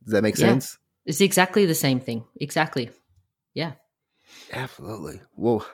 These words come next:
Speaker 1: Rhea, this is around the time where, um, I ask you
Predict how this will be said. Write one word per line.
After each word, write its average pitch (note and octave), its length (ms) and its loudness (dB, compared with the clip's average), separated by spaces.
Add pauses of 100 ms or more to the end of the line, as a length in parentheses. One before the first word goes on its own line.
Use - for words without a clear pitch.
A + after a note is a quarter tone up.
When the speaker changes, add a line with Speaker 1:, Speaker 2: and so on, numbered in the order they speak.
(140)
Speaker 1:
Rhea, C#3+ 380 2
this C#3 260 2
is B2+ 340 6
around A#2 240 6
the A2 60 6
time G#2+ 500 2
where, G#2 400 4 (500)
um, G#2 340 4 (120)
I A#2 240 6 (100)
ask A2 420 2
you G#2 500 4